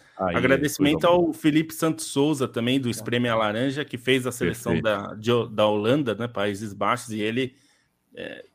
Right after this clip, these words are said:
Speaker 2: é outro que eu vou dizer, se, se tem alguém que sabe sobre futebol holandês, não é no Brasil, é em... fora da Holanda,
Speaker 1: Uhum.
Speaker 2: <laughs> é o Felipe.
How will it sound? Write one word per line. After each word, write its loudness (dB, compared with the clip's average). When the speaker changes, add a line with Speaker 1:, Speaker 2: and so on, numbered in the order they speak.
Speaker 2:
é 4
outro 8
que 4
eu 10
vou 12
dizer, 4
se, -6
se -6
tem 2
alguém 4
que -6
sabe 0
sobre -4
futebol -4
holandês, -4
não -4
é 0
no -2
Brasil, 0
é -2
em... -10
fora 4
da 4
Holanda, 2
Speaker 1:
Uhum. -6
Speaker 2:
<laughs> -4
é -4
o -6
Felipe. -10